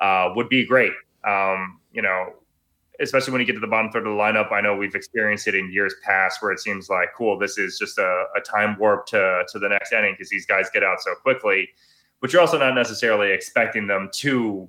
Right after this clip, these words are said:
be that, you know, three thirty O P or O B P, uh, type batters, right? Um, you know, a pop here and there is,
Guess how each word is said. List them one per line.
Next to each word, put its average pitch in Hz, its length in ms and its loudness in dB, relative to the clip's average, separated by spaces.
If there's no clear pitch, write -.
be 110 460 2
that, 95 340 2
you 110 100 -8
know, 87 160 -2
three 104 280 -4
thirty 98 340 0
O 95 140 -2
P 101 340 -6
or 107 280 2
O 107 160 0
B 104 180 -2
P, 98 360 0
uh, 90 400 4
type 113 240 0
batters, 92 480 2
right? 104 280 2
Um, 92 360 -2
you 117 80 -8
know, 90 160 -2
a 90 120 -2
pop 101 260 0
here 104 140 -2
and 95 100 -4
there 92 420 0
is, - 220 -16